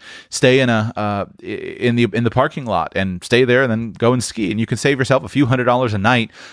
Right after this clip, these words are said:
on that hotel lodging. And you can avoid a lot of the traffic getting out there to the slopes. So there are many ways to do it. A-, and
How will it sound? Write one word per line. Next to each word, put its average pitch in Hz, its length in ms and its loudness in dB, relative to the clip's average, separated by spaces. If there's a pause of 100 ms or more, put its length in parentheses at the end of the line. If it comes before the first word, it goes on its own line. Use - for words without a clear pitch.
(100)
on 113 220 0
that 107 180 0
hotel 113 340 0
lodging. 107 440 -4
And 85 100 -6
you 98 60 -2
can 107 100 -4
avoid 113 320 2
a 110 40 2
lot 113 160 4
of 123 40 0
the 123 60 2
traffic - 500 -4 (320)
getting 120 240 2
out 127 220 2
there 117 220 4
to 120 120 -6
the 110 80 -4
slopes. - 560 -6 (240)
So - 140 0
there 175 180 4
are 160 80 4
many 165 400 0
ways 117 300 0
to 104 80 -8
do 87 240 -4
it. 62 100 -12
A-, 117 220 -2
and 117 240 -4